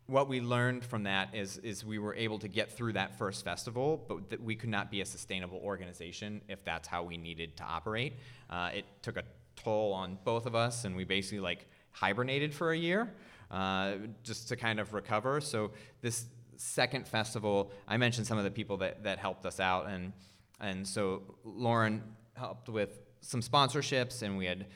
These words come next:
Drew ran our social media. So we really realized that in order to do this, it couldn't be two people, it couldn't be four people, it had to be a city. And I, I think we felt really good this year with our,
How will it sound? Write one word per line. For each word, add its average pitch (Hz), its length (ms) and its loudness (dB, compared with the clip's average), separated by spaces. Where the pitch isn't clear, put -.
Drew 120 720 2
ran 110 240 2
our 101 80 2
social 104 280 -2
media. 127 400 2
So 120 140 -4
we 117 140 2
really 131 300 2
realized 107 440 2
that 101 160 2
in 110 100 -2
order 117 220 2
to 107 160 -4
do 95 180 -2
this, 104 260 0
it 92 120 -8
couldn't 98 260 -2
be 95 300 -2
two 117 160 -6
people, 98 460 0
it 80 100 -6
couldn't 98 180 -4
be 92 100 -4
four 95 240 -4
people, 95 360 -4
it 90 100 -4
had 90 180 -2
to 85 60 -12
be 87 240 -6
a 95 40 -4
city. 117 500 -6
And 92 140 -6
I, 90 180 -6
I 98 120 -4
think 98 360 -8
we 104 120 -8
felt 104 240 0
really 98 280 -4
good 92 380 -4
this - 260 -6
year 87 220 -4
with 85 200 -6
our, 117 320 6